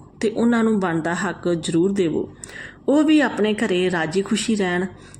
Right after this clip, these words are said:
ਕਿਉਂਕਿ ਭੈਣ ਭਰਾ ਮਿਲਦੇ ਵਰਤਦੇ ਹੀ ਸੋਹਣੇ ਲੱਗਦੇ ਹਨ ਤੇ ਚੰਦ ਪੈਸਿਆਂ ਖਾਤਰ ਇਹਨਾਂ ਰਿਸ਼ਤਿਆਂ ਨੂੰ ਦਾਗੀ ਨਾ ਕਰੋ।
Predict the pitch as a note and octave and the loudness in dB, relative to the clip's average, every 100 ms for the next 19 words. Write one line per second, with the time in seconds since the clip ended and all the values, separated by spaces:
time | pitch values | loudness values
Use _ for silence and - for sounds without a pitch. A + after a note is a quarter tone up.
0 | - G3+ G3+ G3+ G#3 G#3 - G#3 D#3+ - | -6 0 0 2 0 0 -2 -2 -2 -2
1 | G#3+ F#3+ F#3 - - G#3+ A#3+ A3+ B3 B3 | 0 0 -4 -8 -2 2 2 2 2 2
2 | G#3+ F#3 G3 G#3+ G#3+ A3 G#3 F#3 F3 G#3+ | 0 -2 0 0 2 0 0 0 0 0
3 | G#3 D#3+ E3+ E3 D#3+ D3+ - - - - | 0 0 -2 -2 -2 -4 -8 -20 -20 -20
4 | - C4+ B3+ C4 C4+ C4+ A3+ F#3+ E3+ F3 | -4 -4 0 0 2 2 0 -2 -2 -2
5 | F3 F3 - D#3+ - - G#3 B3 C4+ B3+ | -2 -6 -4 -4 -4 -6 0 2 4 2
6 | F3+ - F#3 E3+ D#3+ E3 E3+ - - F#3 | 0 -2 -2 0 0 -2 -6 -8 -4 -2
7 | F3+ F3 D#3+ F3 D#3+ D3 - D3 - | -2 -2 -2 0 0 -4 -6 -8 -8